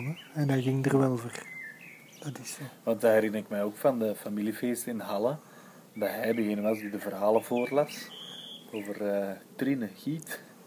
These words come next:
Speaker 1: Ja.
Speaker 2: En,
Speaker 1: Ja.
Speaker 2: ja, veel bravoure en vertellen. En, en ja, die, die was aanwezig, hè.
Speaker 1: Ja.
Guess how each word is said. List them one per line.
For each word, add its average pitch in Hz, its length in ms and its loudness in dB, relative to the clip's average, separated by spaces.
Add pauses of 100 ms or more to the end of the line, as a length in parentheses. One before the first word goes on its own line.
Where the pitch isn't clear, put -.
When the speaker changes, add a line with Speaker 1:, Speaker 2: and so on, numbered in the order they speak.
(200)
Speaker 1:
Ja. 151 240 10 (600)
Speaker 2:
En, 95 440 2 (720)
Speaker 1:
Ja. 101 100 -16 (100)
Speaker 2:
ja, 127 200 -2 (600)
veel 110 280 -6
bravoure 107 600 2
en 101 200 0
vertellen. 127 720 0
En, 110 180 -2 (640)
en 101 440 -8 (100)
ja, 156 400 8 (280)
die, 117 200 -4
die 113 120 0
was 110 180 10
aanwezig, 127 500 2
hè. 196 100 -2 (300)
Speaker 1:
Ja. 165 380 10